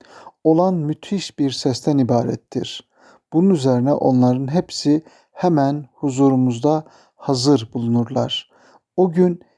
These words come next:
hiçbir kimse en ufak bir haksızlığa uğramaz. Siz orada ancak yaptıklarınızın karşılığını alırsınız.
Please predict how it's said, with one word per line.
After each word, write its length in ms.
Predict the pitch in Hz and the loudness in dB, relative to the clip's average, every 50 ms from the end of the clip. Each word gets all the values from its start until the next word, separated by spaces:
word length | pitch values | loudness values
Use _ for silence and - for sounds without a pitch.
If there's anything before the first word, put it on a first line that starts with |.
| _ - | _ -14
hiçbir 500 | - - - - - - - 220 202 190 | -14 -12 -12 -14 -10 -2 -2 0 0 -2
kimse 400 | - - 165 143 120 - - 143 - - | -2 -2 -2 -2 -2 0 0 -2 -2 0
en 180 | - 190 208 202 | 0 2 2 2
ufak 520 | - - 160 - - 160 143 139 - - | 2 0 -2 -2 0 -2 -2 -2 -2 -4
bir 100 | 147 131 | -4 -4
haksızlığa 800 | 117 - - - 156 143 - - - 143 135 131 135 147 147 143 | -4 -8 -4 -4 -4 -2 -4 -4 -6 -6 -4 0 2 2 4 4
uğramaz. 680 | 139 135 131 127 123 120 117 123 - - - - - _ _ _ _ _ _ _ _ _ | 4 2 2 2 2 0 0 -2 -4 -6 -8 -10 -10 _ _ _ _ _ _ _ _ _
Siz 360 | - - - 196 185 160 156 | -14 -10 -4 -4 -4 -2 0
orada 480 | - 147 135 131 127 135 151 160 160 - - _ _ _ _ _ | 0 2 2 2 2 2 0 0 -2 -6 -12 _ _ _ _ _
ancak 640 | - 170 185 180 151 120 131 131 135 139 - _ _ _ _ _ _ _ - | -2 0 0 2 0 0 2 0 0 0 -2 _ _ _ _ _ _ _ -4
yaptıklarınızın 1040 | 135 135 131 - - - 135 - - 139 131 131 131 131 127 123 139 156 160 151 131 | -2 -2 -2 -2 -4 -8 -8 -4 -2 0 0 0 0 0 0 0 0 0 0 0 -4
karşılığını 720 | - - - 135 127 120 110 - - 131 127 127 135 131 | -6 -4 -2 0 0 0 -2 -6 -6 -4 -2 0 0 0
alırsınız. 800 | 123 113 127 123 - - - - - 90 - - - - - | 0 0 -2 -6 -10 -12 -12 -10 -10 -12 -12 -12 -14 -14 -16